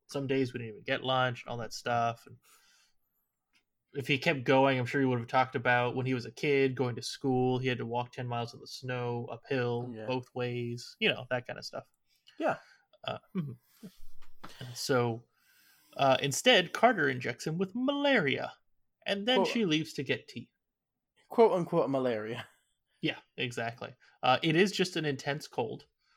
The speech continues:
Speaker 1: which I wonder how intense, because that sounds like it might actually be useful, depending on how intense this cold is, as
Speaker 2: Yeah.
Speaker 1: a, uh,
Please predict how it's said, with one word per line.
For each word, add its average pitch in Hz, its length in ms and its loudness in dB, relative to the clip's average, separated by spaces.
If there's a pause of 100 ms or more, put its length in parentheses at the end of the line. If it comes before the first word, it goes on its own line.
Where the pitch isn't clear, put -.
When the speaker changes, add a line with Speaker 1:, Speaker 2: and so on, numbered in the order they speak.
(340)
Speaker 1:
which 151 480 -2 (1900)
I 185 120 4
wonder 254 360 0
how 190 380 4
intense, 139 760 -4 (240)
because 143 840 0 (540)
that 226 180 2
sounds 294 300 2
like 226 180 4
it 160 140 -2
might 180 320 2
actually 165 340 2
be 139 140 0
useful, 127 540 -2
depending 131 320 -4
on 120 80 -6
how 120 220 -2
intense 120 580 -8
this 127 220 -6
cold 113 380 -8
is, 131 440 -6 (1080)
as 135 220 -2
Speaker 2:
Yeah. 127 60 2
Speaker 1:
a, 120 160 -2
uh, 107 220 -6